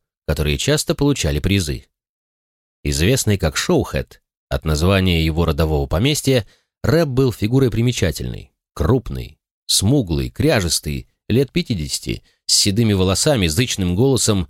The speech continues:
и кулаками размером с окорок. Вся жизнь Шоухэда была связана с его фермой и его молодой женой Джинни,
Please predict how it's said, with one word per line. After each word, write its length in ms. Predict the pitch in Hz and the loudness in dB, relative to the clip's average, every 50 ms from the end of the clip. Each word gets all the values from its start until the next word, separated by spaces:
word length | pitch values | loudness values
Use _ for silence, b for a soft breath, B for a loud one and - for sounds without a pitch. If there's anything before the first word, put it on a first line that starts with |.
| _ _ _ - | _ _ _ -4
и 100 | 78 78 | -2 -2
кулаками 680 | - - 82 78 73 69 - - 151 156 147 143 135 113 | -2 0 0 0 0 0 0 0 2 2 4 2 2 2
размером 560 | 98 98 92 87 95 98 95 98 98 92 90 | 2 0 0 0 0 2 2 2 2 0 0
с 140 | - - - | 0 2 0
окорок. 520 | 90 - - 71 62 62 - - - _ _ _ _ _ _ _ _ _ _ _ _ _ _ _ | 0 0 -2 -4 -6 -6 -8 -14 -20 _ _ _ _ _ _ _ _ _ _ _ _ _ _ _
Вся 240 | - - 151 165 160 | -4 0 2 2 2
жизнь 360 | 127 - 151 147 120 117 110 | 4 4 4 4 4 2 0
Шоухэда 580 | 101 - - 160 156 139 110 - 113 101 104 95 | 0 0 0 2 2 2 2 0 0 0 2 2
была 200 | 90 92 92 87 | 2 2 2 2
связана 440 | - - 95 107 110 95 98 95 87 | 0 2 2 2 2 2 0 0 0
с 100 | - - | 0 2
его 180 | 90 92 95 | 2 2 2
фермой 560 | 90 - - 165 139 110 90 82 78 67 - _ _ _ _ _ | 2 2 0 0 2 2 0 0 0 -2 -6 _ _ _ _ _
и 60 | - 71 | 0 0
его 240 | 76 73 95 131 | 2 2 2 2
молодой 400 | 135 117 90 80 78 90 127 139 | 2 2 2 2 2 2 2 2
женой 280 | 113 101 90 87 90 90 | 2 2 2 2 2 0
Джинни, 600 | 92 95 98 101 98 85 73 69 67 62 60 - | 0 0 0 0 0 0 0 -4 -6 -6 -8 -12